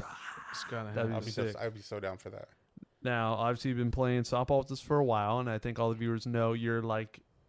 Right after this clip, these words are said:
Speaker 1: our go-to first baseman, you
Speaker 3: Yeah.
Speaker 1: and Cap. When you're not playing first base, what do you like to play after that?
Speaker 3: Catcher.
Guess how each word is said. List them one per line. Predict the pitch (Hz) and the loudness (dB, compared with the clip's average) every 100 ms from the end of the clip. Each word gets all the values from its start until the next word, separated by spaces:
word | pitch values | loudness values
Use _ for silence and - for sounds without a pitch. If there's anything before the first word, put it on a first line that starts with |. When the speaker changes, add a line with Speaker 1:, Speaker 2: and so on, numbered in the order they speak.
| - | 0
Speaker 1:
our | 139 | 2
go-to | 131 139 131 135 | 8 10 10 8
first | 117 117 101 | 2 0 0
baseman, | 110 104 104 101 - | -4 -6 -8 -10 -6
you | 131 127 123 | 4 6 6
Speaker 3:
Yeah. | 117 | 4
Speaker 1:
and | 117 110 | -2 -2
Cap. | - 127 101 - _ _ _ _ - | 2 2 0 -6 _ _ _ _ -4
When | 117 | 0
you're | 113 | 2
not | 123 180 208 - | 4 4 4 0
playing | 127 120 110 | 0 0 0
first | 104 - 101 - | -2 -4 -4 -2
base, | 107 104 - - - - | -2 -2 -6 -12 -16 -12
what | 120 120 135 160 - | -6 2 4 4 2
do | 135 | 2
you | 135 | 6
like | 127 113 | 6 4
to | - | 0
play | - 113 107 104 - _ | 0 0 0 -2 -8 _
after | 120 110 113 | -2 -2 -2
that? | 98 98 _ _ _ - _ - - - - | -6 -8 _ _ _ -20 _ -20 -20 -20 0
Speaker 3:
Catcher. | 160 - | 0 0